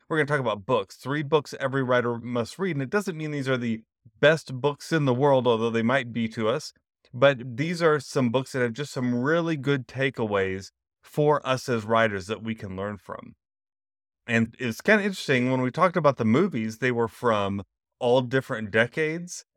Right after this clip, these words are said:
They were all different kinds and genres. I have a feeling it's gonna be the same thing with books, even though I don't, I can't at this moment remember what y'all's picks are. <laughs> So I might be surprised.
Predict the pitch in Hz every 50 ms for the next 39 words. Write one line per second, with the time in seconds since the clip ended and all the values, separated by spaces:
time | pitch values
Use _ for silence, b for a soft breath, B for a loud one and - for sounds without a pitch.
0 | _ _ _ - 127 123 120 120 117 113 120 113 - 127 127 123 135 135 127 135
1 | 127 - - 139 127 113 113 - - - - 127 123 127 135 143 147 - 127 101
2 | 92 92 - 123 120 127 135 139 143 147 160 175 196 185 - - _ _ _ _
3 | - 120 127 147 156 156 170 147 139 131 - - 170 180 170 147 135 131 139 131
4 | 127 120 - - 139 131 127 117 127 120 110 110 - - - 147 151 160 170 165
5 | - 165 151 143 139 123 - - 127 147 156 127 98 95 - - - - - -
6 | - 113 147 151 170 180 165 151 143 143 120 123 113 110 139 139 143 147 117 _
7 | _ - 127 123 - - 139 147 151 135 - _ - 127 117 107 139 139 - 139
8 | 131 123 127 131 117 123 120 123 127 123 120 120 127 123 117 123 113 107 - -
9 | - 156 - - - 95 90 117 - - - - _ - 165 135 - B 143 165
10 | 160 - 143 147 151 160 175 170 156 151 151 - - 147 127 - 180 190 165 127
11 | - - - - - -